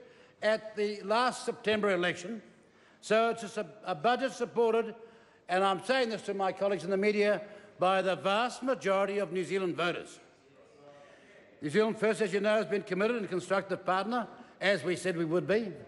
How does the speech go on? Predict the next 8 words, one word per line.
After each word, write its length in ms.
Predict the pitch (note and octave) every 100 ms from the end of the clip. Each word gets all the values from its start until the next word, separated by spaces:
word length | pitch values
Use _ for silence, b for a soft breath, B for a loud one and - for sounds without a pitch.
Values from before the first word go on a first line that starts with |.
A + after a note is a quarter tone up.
| - B B B B
uh, 80 | D#3
during 160 | E3+
the 80 | F#3
last 320 | F#3 F#3 -
six 240 | - E3+ -
months. 380 | F3 G#3+ - - - - B B B B -
And 120 | F3
we've, 180 | G3+